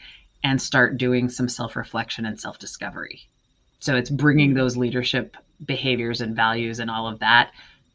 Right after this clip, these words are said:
Speaker 1: to people through theater.
Speaker 2: I love that.
Speaker 1: So the day job is for practice.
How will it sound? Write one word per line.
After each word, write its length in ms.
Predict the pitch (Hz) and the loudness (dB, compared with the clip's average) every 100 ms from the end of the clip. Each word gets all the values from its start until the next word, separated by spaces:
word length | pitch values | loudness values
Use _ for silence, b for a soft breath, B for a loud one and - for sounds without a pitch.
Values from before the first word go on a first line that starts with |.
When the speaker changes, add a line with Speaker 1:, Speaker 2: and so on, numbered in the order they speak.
| _ | _
Speaker 1:
to 480 | - 170 143 131 123 - | 0 2 2 2 -2 -2
people 360 | 131 123 120 | -4 -2 -6
through 300 | - - 113 | -6 -8 -8
theater. 460 | - 107 98 90 - _ _ _ _ _ _ _ _ _ _ _ _ _ _ _ _ _ _ | -8 -8 -6 -6 -8 _ _ _ _ _ _ _ _ _ _ _ _ _ _ _ _ _ _
Speaker 2:
I 40 | 190 | -10
love 200 | 196 196 | -10 -10
that. 260 | - - _ - | -12 -14 _ -8
Speaker 1:
So 320 | 120 104 104 - - - | -6 -6 -10 -16 -18 -2
the 180 | 175 165 | 4 4
day 280 | 139 165 | 6 6
job 220 | 156 139 170 | 8 6 6
is 160 | 170 | -4
for 140 | - 117 | -6 -4
practice. 640 | - 69 - - - - | -4 -8 -8 -8 -8 -14